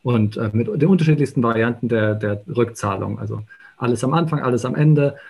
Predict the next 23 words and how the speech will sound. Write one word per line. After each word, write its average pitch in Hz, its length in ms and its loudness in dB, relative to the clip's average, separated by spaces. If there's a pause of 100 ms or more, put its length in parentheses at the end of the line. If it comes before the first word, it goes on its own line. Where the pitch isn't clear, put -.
(220)
verteilt 127 540 0
über 123 140 0
die 110 120 -6
Zeit, 123 360 -2
diese 143 140 2
ganzen 127 180 0
Sachen. 117 120 -6
Also 117 140 0
kreditbasierte 147 880 0 (280)
Instrumente 127 680 -2 (320)
sind, 123 380 -2
äh, 113 540 -4
voll 127 240 0
implementiert 110 640 -4
in - 80 -18
Actus - 260 -20
Protokoll. - 440 -20 (720)
Andere 156 500 2
Ty-, 156 240 -2
Typen 143 280 0
von, 123 400 -4
äh, 117 240 -6
Instrumenten 117 720 -2